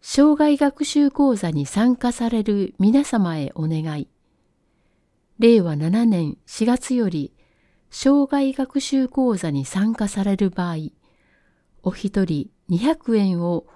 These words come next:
徴収させていただきます。ご了解ください。申し込み問い合わせは、中央公民館、電話零八六八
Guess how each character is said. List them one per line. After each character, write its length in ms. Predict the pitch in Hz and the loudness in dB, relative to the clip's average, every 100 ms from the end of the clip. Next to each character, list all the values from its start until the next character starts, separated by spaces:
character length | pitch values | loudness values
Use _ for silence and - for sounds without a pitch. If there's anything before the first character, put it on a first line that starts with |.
| _ _ _ - | _ _ _ -20
徴 440 | - - 220 233 | -8 0 2 0
収 260 | - 226 214 | 0 -2 -2
さ 160 | 214 | -6
せ 160 | - 208 | -6 -2
て 100 | 226 | 0
い 80 | 214 | 0
た 140 | 196 | -2
だ 100 | 190 | -4
き 160 | - 180 | -4 -4
ま 140 | 190 | -4
す。 180 | - - _ _ _ _ _ _ _ _ _ _ | -6 -18 _ _ _ _ _ _ _ _ _ _
ご 120 | - 175 | 0 4
了 200 | 202 202 | 4 2
解 240 | 180 175 | -2 -4
く 120 | - | -2
だ 120 | 185 | -4
さ 220 | 180 202 185 | -2 -4 -6
い。 140 | - _ _ _ _ _ _ _ _ _ _ _ _ _ _ _ _ _ _ _ _ _ - | -8 _ _ _ _ _ _ _ _ _ _ _ _ _ _ _ _ _ _ _ _ _ 4
申 140 | 254 | 4
し 140 | 285 - | 4 2
込 160 | 285 | 4
み 360 | 269 254 220 - - | 6 6 2 -2 -4
問 200 | 247 254 | 2 4
い 40 | 240 | 4
合 80 | |
わ 100 | 233 | 0
せ 160 | 220 214 | -2 -4
は、 320 | 208 196 196 _ _ _ _ _ | -2 -2 -6 _ _ _ _ _
中 320 | - 294 302 | 2 6 8
央 160 | 302 294 | 6 4
公 240 | 262 262 | 4 6
民 320 | 247 254 214 | 6 6 4
館、 320 | 170 160 151 - _ _ _ _ _ - | -2 -6 -6 -8 _ _ _ _ _ -4
電 320 | 185 196 185 | 2 2 2
話 300 | 175 170 160 - _ _ _ _ | 0 -2 -4 -10 _ _ _ _
零 400 | 214 262 254 262 | 4 6 6 2
八 480 | 254 262 - 175 151 | 0 -4 -2 -4 -2
六 380 | 165 - 196 196 | -2 0 -2 0
八 480 | 196 - - 156 | -4 -6 -8 -8